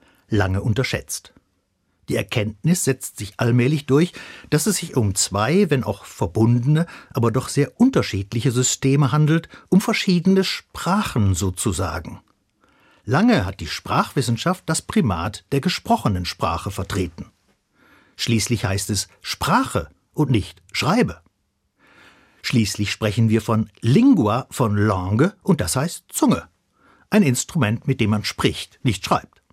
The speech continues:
Die Schrift ist immer nachgeordnet.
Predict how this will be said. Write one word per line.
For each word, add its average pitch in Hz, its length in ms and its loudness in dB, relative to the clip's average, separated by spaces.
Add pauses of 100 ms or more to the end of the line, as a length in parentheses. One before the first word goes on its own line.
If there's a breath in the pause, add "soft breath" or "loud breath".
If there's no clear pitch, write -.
(880)
Die 85 80 -6
Schrift - 560 -2
ist - 300 -10
immer 113 360 0 (240)
nachgeordnet. 101 1080 -4